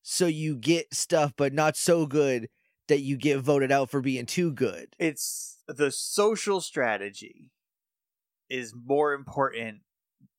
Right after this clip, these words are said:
Speaker 2: than any of the physical stuff.
Speaker 1: I just, I just <laughs> wanna watch Kyler do a side flip over a guy named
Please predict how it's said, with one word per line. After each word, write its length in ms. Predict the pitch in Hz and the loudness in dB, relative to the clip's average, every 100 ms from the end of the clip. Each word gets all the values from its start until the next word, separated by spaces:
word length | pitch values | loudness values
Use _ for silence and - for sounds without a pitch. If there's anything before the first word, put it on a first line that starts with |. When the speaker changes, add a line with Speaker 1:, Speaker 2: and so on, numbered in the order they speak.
| _ | _
Speaker 2:
than 300 | 123 117 107 107 _ | -2 -2 -4 -18 _
any 420 | 151 151 147 143 | 0 0 -2 -6
of 200 | 135 120 | -4 -4
the 120 | 110 110 | -6 -10
physical 480 | 107 98 95 - | -10 -10 -12 -16
stuff. 320 | - - - - - | -20 -18 -18 -18 -14
Speaker 1:
I 100 | 147 | -14
just, 460 | 139 - 233 226 - - | -4 0 0 0 -8 -6
I 120 | 156 | -4
just 320 | 139 208 196 | 0 0 0
<laughs> 20 | |
wanna 260 | 220 226 220 | -2 0 0
watch 440 | 151 156 147 - | 2 2 0 -4
Kyler 520 | - 165 190 165 143 | 0 2 2 2 0
do 220 | 131 143 139 | 0 2 2
a 60 | |
side 420 | 127 - 139 147 135 | 0 0 2 0 -2
flip 320 | 147 131 - | 0 0 0
over 420 | - 135 117 127 - | 0 0 2 0 0
a 100 | 139 | 0
guy 300 | 127 123 139 | 2 0 0
named 260 | 135 131 | -2 -2